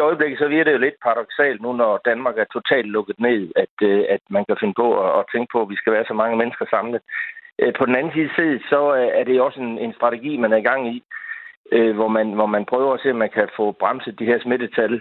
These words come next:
øh, og samtidig med, at vaccinen, øh, ruller ud til, til folk.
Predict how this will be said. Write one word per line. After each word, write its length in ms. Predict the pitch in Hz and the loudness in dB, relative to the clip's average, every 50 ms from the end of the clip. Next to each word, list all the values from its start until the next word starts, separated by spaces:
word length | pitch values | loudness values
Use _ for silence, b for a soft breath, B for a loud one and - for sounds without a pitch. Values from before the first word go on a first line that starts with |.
| - - | -4 -2
øh, 280 | 107 104 101 98 95 98 92 | 0 2 2 2 4 2 2
og 60 | 95 - | 2 0
samtidig 440 | - 120 117 120 - - 120 110 110 | 0 -2 -2 -2 -2 -2 0 0 2
med, 160 | 113 113 117 120 113 | 2 2 2 2 0
at 80 | 98 95 | 0 0
vaccinen, 400 | 101 101 - - 117 117 120 117 | -2 -2 -2 -6 -6 -2 0 0
øh, 320 | 110 107 98 90 85 - - - _ _ _ - | 0 0 0 0 -2 -4 -6 -12 _ _ _ -2
ruller 320 | 104 95 107 113 104 110 | 0 0 0 2 2 2
ud 240 | 110 113 120 131 131 - - - - | 2 2 2 2 0 -2 -8 -10 -4
til, 200 | - 110 101 98 - | -2 0 0 0 0
til 100 | - 139 - - | 0 0 0 0
folk. 260 | 120 117 120 117 - | 0 -2 -2 -2 -6